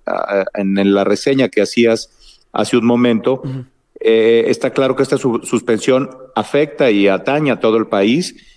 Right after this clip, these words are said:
Speaker 1: y tiene implicaciones en todos los aeropuertos internacionales y no de nuestro país.
Speaker 2: Ujú.
Speaker 1: En particular, en Jalisco,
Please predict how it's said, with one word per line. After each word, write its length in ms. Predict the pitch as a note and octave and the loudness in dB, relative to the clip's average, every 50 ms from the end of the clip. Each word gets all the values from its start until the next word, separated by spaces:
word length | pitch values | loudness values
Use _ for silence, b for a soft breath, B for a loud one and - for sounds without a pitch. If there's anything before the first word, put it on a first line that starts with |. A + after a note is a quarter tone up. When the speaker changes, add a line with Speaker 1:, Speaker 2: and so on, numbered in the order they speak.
| b b _ _ | b b _ _
Speaker 1:
y 100 | - G#2 | -6 -4
tiene 220 | F#2 - A#2 A#2 C3+ | -2 0 0 2 2
implicaciones 640 | C3+ A2 A2 G2 - G#2 F#2 - A#2 A#2 B2 B2 - | 0 0 0 0 0 0 0 0 0 0 0 0 -2
en 120 | A2+ G2+ | -2 -2
todos 200 | - B2+ B2 B2+ | 0 0 0 2
los 140 | B2+ B2 - | 0 0 0
aeropuertos 640 | A2+ G2 F#2 F#2 - - A2 G#2 G#2 - A#2+ A2+ - | 0 0 0 0 0 0 -2 -2 0 0 -2 -2 -2
internacionales 920 | G#2 F#2 E2+ G2+ F#2+ F#2+ G2 F#2 - G#2 G#2 G#2+ G#2+ G#2+ A2 A2+ - - - | -4 -4 -2 -4 -4 -2 -4 -6 -8 -8 -6 -4 -2 0 0 0 -2 -4 -8
y 140 | - G2+ G2 | -6 -4 -2
no 320 | G2 G#2+ A#2 C3 D#3 - - _ _ | 0 0 0 0 -2 -4 -8 _ _
de 600 | - G2+ - F#2+ F#2 F#2+ F#2+ F#2+ F#2 F#2 F2+ E2+ - | -6 -2 0 2 4 4 4 4 4 2 2 0 -2
nuestro 320 | G2 G2 F#2+ - - G#2 - | -4 -4 -4 -2 -4 -4 -2
país. 420 | - A2+ A#2+ C#3 E3+ F#3 - - - | 0 0 2 2 0 0 -2 -6 -8
Speaker 2:
Ujú. 340 | E3+ C#3 C#3 D3+ E3+ A3 A#3+ - | -8 -8 -6 -6 -8 -10 -6 -4
Speaker 1:
En 120 | - A#2+ A2+ | -2 -2 -2
particular, 680 | - A#2+ A2+ - C3 - - A#2 B2 C#3 D#3 E3 E3+ - | -2 -4 -2 -2 -4 -2 0 2 2 2 0 0 -2 -2
en 160 | - A#2 A2 | -2 -4 -4
Jalisco, 760 | G2 - A#2 A2+ A#2 C3+ D3+ - - - F3 G3+ B B | -4 -4 -2 -2 -2 -2 -4 -6 -4 -2 -2 -2 B B